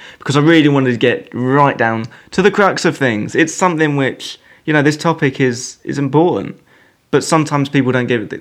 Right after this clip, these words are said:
give it the consideration it deserves. So think about that. What do you want to attract? And are you actively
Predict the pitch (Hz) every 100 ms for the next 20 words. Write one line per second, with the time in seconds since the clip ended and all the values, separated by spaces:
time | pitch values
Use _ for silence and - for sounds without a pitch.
0 | - - 120 - - 113 131 113 113 110
1 | 110 - 107 107 107 - - 135 127 -
2 | - _ - 156 139 110 78 104 - _
3 | _ _ _ _ _ _ _ - 131 185
4 | 196 180 151 - 113 - - - _ _
5 | _ _ _ 117 - 123 131 131 131 123
6 | 127 - 127 117 113 107